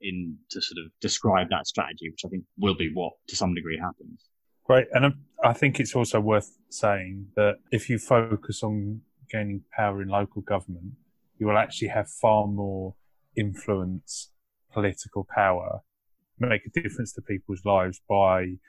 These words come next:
Speaker 2: controlling councils, whether in majority or part of a coalition, than being a, basically a small backbench movement in the Commons. If you can control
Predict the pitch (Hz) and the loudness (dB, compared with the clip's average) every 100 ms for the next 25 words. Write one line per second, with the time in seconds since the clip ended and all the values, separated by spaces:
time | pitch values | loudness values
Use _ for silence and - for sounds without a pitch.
0 | _ - 104 - 95 95 - 107 101 98 | _ -6 -4 -2 -2 -2 0 0 0 -2
1 | - 95 90 101 98 92 95 92 90 - | -4 -4 -2 -4 -4 -6 -4 -4 -6 -10
2 | _ 101 98 95 98 95 85 - 95 92 | _ -8 -6 0 2 2 -2 -4 -4 -2
3 | 95 90 - 92 92 - 98 92 92 - | -4 -4 -2 -4 -6 -4 -2 0 -2 -4
4 | - 107 - _ _ _ - 107 101 98 | -12 -12 -18 _ _ _ 0 2 2 0
5 | 95 101 98 98 98 98 98 95 _ 110 | 0 2 0 -2 -2 0 0 -2 _ 2
6 | 101 - 107 101 - - 104 101 98 95 | 2 -2 -6 -6 -8 -6 -4 -2 -4 0
7 | 104 - 104 101 101 - _ _ _ _ | 0 0 0 0 -2 -12 _ _ _ _
8 | 101 98 92 98 98 98 92 - 113 92 | -2 -2 -2 -6 -6 -6 -6 2 2 2
9 | 82 101 - _ - - 107 113 - 104 | -6 -14 -18 _ -20 -10 -4 -2 -2 -4
10 | - 98 - 95 - 107 98 92 | -4 -8 -8 -12 0 4 4 0